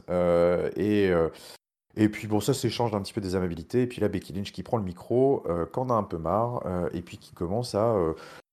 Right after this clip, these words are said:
bah, tout simplement à nous faire une John Cena un petit peu et à, euh, à, à démolir, euh, démolir Damage Control et Bayley, euh, au micro en mode, euh, en lui, en leur hurlant dessus, euh, « Mais de toute façon,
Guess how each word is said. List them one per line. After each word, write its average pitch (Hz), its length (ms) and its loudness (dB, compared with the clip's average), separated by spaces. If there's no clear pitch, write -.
bah, 82 160 0
tout - 120 -12
simplement 120 600 0
à 92 80 2
nous 90 80 -2
faire 147 160 2
une 113 140 2
John 131 180 4
Cena 92 240 -2
un 117 100 2
petit - 140 -8
peu 131 300 2
et 87 80 2
à, 87 160 2
euh, 71 300 -2
à, 98 60 -4
à 95 40 -4
démolir, 160 840 4
euh, 95 180 2
démolir 147 500 4
Damage 113 320 0
Control 110 360 0
et 117 60 4
Bayley, 101 440 0
euh, 104 80 6
au 131 160 4
micro 123 460 2
en 113 40 6
mode, 104 240 0
euh, 87 300 6
en 78 200 2
lui, 92 120 -2
en 90 140 2
leur 90 200 4
hurlant 131 300 6
dessus, 127 380 -4
euh, « 113 80 4
Mais 101 60 -2
de - 40 -6
toute - 140 -10
façon, 127 580 -2